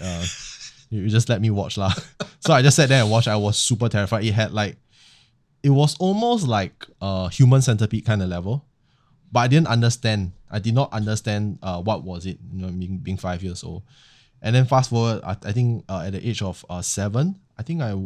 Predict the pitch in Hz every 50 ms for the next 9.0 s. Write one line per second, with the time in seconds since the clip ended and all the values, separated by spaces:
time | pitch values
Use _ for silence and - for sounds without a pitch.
0 | - - 92 95 95 98 101 110 113 - 120 - - - - - - 92 92 90
1 | 87 87 85 85 82 80 90 95 _ _ _ _ _ _ _ _ _ _ - 104
2 | 98 - - - 98 90 - 104 98 - - - _ _ _ _ _ _ _ _
3 | _ _ _ _ - - 95 92 - - - _ - - - 151 170 - 180 175
4 | 233 277 269 254 - _ - 143 139 127 - 156 165 170 254 277 196 135 113 113
5 | 107 - - - 147 143 139 104 98 104 92 90 90 95 - - - 117 113 113
6 | 113 107 98 95 - _ _ _ _ _ - 143 151 151 160 160 139 143 143 135
7 | - - 110 123 120 117 - - - 139 139 - - 110 113 - - - - -
8 | - 135 135 135 143 147 151 147 143 - - - - - 127 117 117 117 123 127